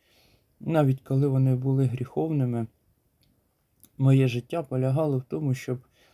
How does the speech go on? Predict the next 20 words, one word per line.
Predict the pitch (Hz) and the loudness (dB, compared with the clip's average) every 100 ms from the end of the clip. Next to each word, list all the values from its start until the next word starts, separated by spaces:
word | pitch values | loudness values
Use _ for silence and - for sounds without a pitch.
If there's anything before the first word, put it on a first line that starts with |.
| _ _ | _ _
знайти | - 127 156 151 139 165 127 | -8 -4 0 0 0 0 0
радість | 165 170 - 107 - _ - _ | 0 -2 -4 -8 -10 _ -20 _
десь | 127 156 170 139 - | -10 -4 -2 -4 -6
окрім | 143 135 151 135 | -8 -8 -6 -8
Христа, | - 135 131 - - - 131 - _ | -2 -2 -2 -8 -12 -12 -14 -20 _
десь | - 143 135 131 | -4 -2 -2 -6
окрім | 135 135 135 | -8 -2 0
Бога. | 135 151 117 110 - | 0 0 0 -4 -8
І | |
я | - - | -8 -8
так | - 139 | -8 -8
жив. | 135 156 104 _ _ - - - - _ _ _ | -4 -4 -4 _ _ -20 -20 -20 -20 _ _ _
І | 143 143 143 135 - _ - | -2 2 4 2 0 _ -8
я | 139 151 147 | -2 0 2
нехтував | 135 165 - - 143 131 123 | 2 0 -4 -6 -2 -2 -2
Богом, | 123 170 160 123 113 - _ _ _ _ _ _ - | -4 -4 -2 -4 -8 -12 _ _ _ _ _ _ -6
я | 135 135 | 0 0
соромився | 131 - 123 147 143 127 - - 127 | 0 -4 -2 0 0 -2 -4 -8 -6
Його, | 123 123 131 120 | -4 -4 -4 -4
я | 113 117 120 | -6 -4 -4